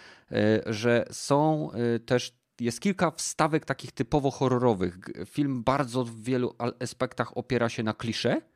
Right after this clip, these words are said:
Takim, takim, e, typowym klisze właśnie i no, każdy, kto widzi, ogląda dużo filmów, no, będzie to widział.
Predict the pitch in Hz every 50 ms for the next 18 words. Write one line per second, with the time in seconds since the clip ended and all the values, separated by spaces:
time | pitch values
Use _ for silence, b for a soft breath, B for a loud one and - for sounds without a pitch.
0 | b b b b b b b b b b b b - - 120 - - 127 123 120
1 | 123 120 120 113 110 117 104 - 123 - 127 - - - 110 110 113 110 107 110
2 | 107 107 104 104 104 104 95 - - - - - - 147 - - 170 139 123 117
3 | 113 - - 107 101 - - 110 104 110 107 - - 120 123 135 185 208 - -
4 | - 127 123 123 123 123 - - - - - - - - - - 151 143 - -
5 | 165 170 156 151 170 - - 143 131 143 143 127 135 110 - - 127 143 139 131
6 | 131 123 127 131 135 131 - - 127 123 120 117 117 113 110 104 113 110 107 110
7 | - 104 95 90 87 - 76 -